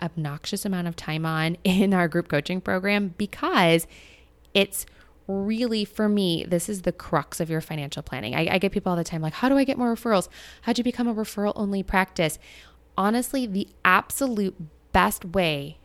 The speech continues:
to get referrals is to really do an amazing job planning for your clients.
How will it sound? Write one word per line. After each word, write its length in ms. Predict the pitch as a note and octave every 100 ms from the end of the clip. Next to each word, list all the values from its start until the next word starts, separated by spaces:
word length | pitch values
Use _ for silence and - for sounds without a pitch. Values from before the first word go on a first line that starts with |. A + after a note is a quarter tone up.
| -
to 220 | G#3+ E3
get 220 | - E3 -
referrals 760 | F#3+ - D#3+ D#3 F#3 A3 - - - - _ -
is 220 | G3 -
to 240 | - G3+
really 600 | E3+ D#3+ D#3 G3+ G3+ G#3+
do 340 | F3 F#3 F3 -
an 100 | F#3
amazing 800 | E3 D#3+ E3 E3 D#3+ D#3+ E3 E3 - -
job 440 | D#3 D3 C#3+ D3 - - - _ -
planning 420 | - F3 E3+ E3+
for 140 | -
your 140 | D#3 D3+
clients. 460 | - F#2+ - -